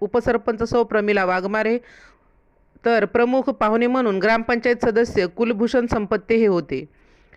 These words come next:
ग्रामबाल संरक्षण समितीचे सदस्य बाबा हलकुडे, सामाजिक कार्यकर्ते मारुती गालफाडे,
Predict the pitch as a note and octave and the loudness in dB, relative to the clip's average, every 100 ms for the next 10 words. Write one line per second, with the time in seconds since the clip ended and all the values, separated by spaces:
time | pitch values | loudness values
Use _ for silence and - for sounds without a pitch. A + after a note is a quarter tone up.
0 | _ _ _ - F3 A3 A#3+ C4 A3+ C4+ | _ _ _ -14 -2 2 2 0 0 0
1 | C4+ C4+ A3+ A#3 - B3 B3 A3+ A3+ G#3+ | 2 2 2 2 0 -2 0 -2 -2 0
2 | A3 G3+ A#3 A#3 A#3+ B3 A#3 G#3 G#3 A3 | 2 2 2 0 0 -2 0 0 0 0
3 | A#3+ A#3 A3 A3 A#3 G3 - _ _ _ | -2 -2 -4 -2 0 0 -2 _ _ _
4 | _ _ _ _ _ _ _ _ - A3+ | _ _ _ _ _ _ _ _ -4 -2
5 | A3+ A#3 C4 C4+ A#3+ A3+ A#3+ G#3+ A#3 A3 | 0 0 -2 0 0 2 0 0 0 0
6 | G3+ G#3 G#3+ G3 G#3 G#3 A#3+ F#3+ | 0 0 0 0 0 0 0 0